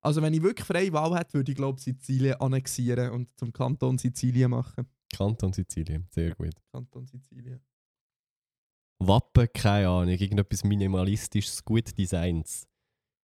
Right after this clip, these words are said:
Speaker 1: <laughs> Okay,
Speaker 2: Oder einfach so
Speaker 1: iPhone oder was?
Speaker 2: einfarbig. <laughs> So, oder, oder im neuen
Speaker 1: <laughs> Einfarbig?
Speaker 2: Küche-, im neuen Küchenkästchen-Branding, das wir alle noch nie gesehen haben und wir jetzt
Speaker 1: Auf
Speaker 2: gerade in
Speaker 1: jeden
Speaker 2: dem
Speaker 1: Fall.
Speaker 2: Moment vor uns haben.
Speaker 1: Das ist wahr. Ähm, ja, ich bin gerade,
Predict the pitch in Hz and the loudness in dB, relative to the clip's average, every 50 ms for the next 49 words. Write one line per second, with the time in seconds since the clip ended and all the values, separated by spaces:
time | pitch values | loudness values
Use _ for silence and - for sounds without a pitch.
0 | _ _ _ _ _ _ _ _ _ _ - - - - - - 143 - _ _ | _ _ _ _ _ _ _ _ _ _ -20 -20 -20 -4 -2 0 0 0 _ _
1 | _ _ - - - - - 156 - - - - 120 113 117 123 123 120 - 127 | _ _ -18 -10 -10 -8 -8 -8 -10 -6 -4 -2 2 4 4 4 4 4 2 2
2 | 135 139 90 98 123 127 123 113 98 98 101 107 120 113 98 - - - - _ | 2 4 4 4 4 4 4 4 4 4 4 2 0 0 -2 -4 -6 -12 -18 _
3 | _ _ _ - - - - - - - - - - - - - 117 - - - | _ _ _ -20 -20 -18 -14 -6 -4 -4 -2 -2 -4 -4 -2 -2 -2 -2 -4 -6
4 | - - 135 131 - - 139 135 143 135 131 127 131 131 - - 131 - 202 - | -2 0 2 2 2 2 2 4 4 4 4 4 4 4 4 4 4 4 2 2
5 | - 160 151 330 - - - - _ - - 143 147 143 139 143 165 165 131 160 | 2 2 0 0 -2 -4 -8 -16 _ 0 2 4 4 6 4 4 4 4 2 2
6 | 165 170 - - 135 - 147 143 143 - - 147 139 - 135 131 123 117 117 117 | 2 2 0 -2 0 2 2 2 2 2 2 0 2 4 4 4 4 4 2 2
7 | 113 117 110 110 110 110 113 110 104 104 107 113 110 107 107 107 107 113 - - | 0 0 0 2 2 2 2 2 2 2 2 2 2 0 0 0 0 -2 -2 -4
8 | - - 101 107 110 110 98 101 101 92 - 95 101 101 - 107 - - - - | -4 -2 0 0 0 0 -2 -2 -6 -6 -4 -2 -2 -2 -2 -4 -8 -6 -8 -8
9 | - - - 98 101 131 110 - 98 98 104 104 104 107 107 107 - - 107 104 | -8 -4 -2 -2 0 0 2 2 2 2 2 2 2 0 -2 -2 -2 -2 0 0
10 | 101 98 98 101 - - 90 85 85 - - _ _ _ _ _ _ _ _ _ | 0 0 -2 -2 -2 -4 -6 -6 -6 -10 -14 _ _ _ _ _ _ _ _ _
11 | _ _ _ _ _ - 117 127 131 131 131 120 123 120 120 123 127 127 120 - | _ _ _ _ _ -6 -4 -4 -4 -4 -6 -8 -6 -8 -6 -6 -8 -8 -10 -14
12 | _ _ _ 131 147 175 180 131 127 131 131 - - 170 175 143 131 - - - | _ _ _ -6 -4 -2 0 0 0 0 0 0 0 0 0 0 -2 -4 -6 -6
13 | 185 147 - 151 - | -4 -4 -4 -6 -8